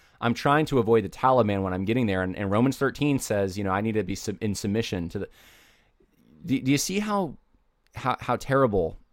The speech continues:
this rendering of Romans thirteen gets? We've had the luxury in the United States of not having to think through some of these things. And we're gonna have to get over that. We have to think through some of these things.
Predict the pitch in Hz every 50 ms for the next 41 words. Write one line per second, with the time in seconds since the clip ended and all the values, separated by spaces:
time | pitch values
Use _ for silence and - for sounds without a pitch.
0 | _ _ - 110 113 117 110 - - - 101 104 107 113 110 110 107 101 98 92
1 | 98 95 92 92 87 - - 92 - - 98 92 87 82 82 82 101 - - -
2 | - _ _ _ _ _ _ _ _ _ _ _ _ - 143 165 208 180 143 110
3 | 95 95 110 120 123 113 107 113 107 107 95 92 90 90 87 85 78 - - -
4 | 82 76 65 - - - - 101 95 110 - 101 113 117 113 107 92 82 - -
5 | 101 - - - - 104 98 - - 92 87 78 78 73 - - 73 58 50 -
6 | 107 - - 110 107 117 131 156 143 135 151 151 - - 120 101 92 107 90 92
7 | 92 95 85 85 76 60 - - 107 104 107 139 156 - - 156 - 139 104 -
8 | - 107 101 - - 92 85 80 82 - - - - - - - -